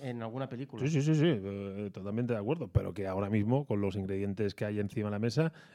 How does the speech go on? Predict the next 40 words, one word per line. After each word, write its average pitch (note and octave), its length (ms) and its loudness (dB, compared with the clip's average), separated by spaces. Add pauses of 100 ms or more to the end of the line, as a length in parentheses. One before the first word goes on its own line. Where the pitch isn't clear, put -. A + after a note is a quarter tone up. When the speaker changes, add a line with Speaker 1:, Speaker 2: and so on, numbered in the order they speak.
Speaker 2:
es A2+ 140 -6
pura G#2 220 -6
especulación, G#2 600 -4
no, F#2+ 460 -6 (240)
no, F2+ 720 -6 (220)
no, F#2+ 100 -4
no, - 0 -
no. - 260 -16 (1160)
Hasta C3+ 260 -2
el B2 60 -2
cinco F3 320 0
no D3+ 140 4
sabremos D3+ 580 0
si - 120 -6
ha B2 60 -2
sido C#3 480 -2
algo B2 260 -2
bueno A#2+ 360 -2
o G2 100 -6
no. - 160 -16 (300)
Estoy - 180 -6
de - 80 -20
acuerdo. - 320 -18 (220)
Vale. - 240 -6 (340)
Speaker 1:
Vale. B2 300 -6 (160)
Speaker 2:
Entonces, D#3 220 8
Speaker 1:
Pues C#3 120 8
venga. B2+ 140 6
Speaker 2:
yo, F3 200 12
es D3 100 8
eso, C3+ 200 8
Moon D3+ 240 10
Knight E3+ 340 8
es, D#3 500 8
para C#3 260 4
mí, E3+ 260 10
progresa C#3 540 10
adecuadamente D#3 920 8
sin B2 320 4
emocionarme. G#2 800 0